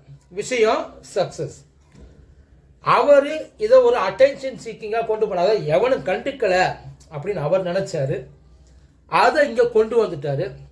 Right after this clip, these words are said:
கொண்டு வரப்போ அந்த கலெக்டர் ஆஃபீஸ்க்கு முன்னாடி வந்து அங்க உட்கார்ந்து அவரோட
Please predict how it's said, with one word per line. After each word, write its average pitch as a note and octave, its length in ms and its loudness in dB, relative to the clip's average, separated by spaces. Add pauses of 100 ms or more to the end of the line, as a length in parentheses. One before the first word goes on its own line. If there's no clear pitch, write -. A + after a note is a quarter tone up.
(460)
கொண்டு B3+ 400 4
வரப்போ G3+ 220 0
அந்த G3 280 2 (2000)
கலெக்டர் C4+ 520 4
ஆஃபீஸ்க்கு A3+ 280 -12 (120)
முன்னாடி C4+ 500 2
வந்து A#3+ 600 0
அங்க G#3 300 0
உட்கார்ந்து A#3+ 520 2
அவரோட G3+ 640 2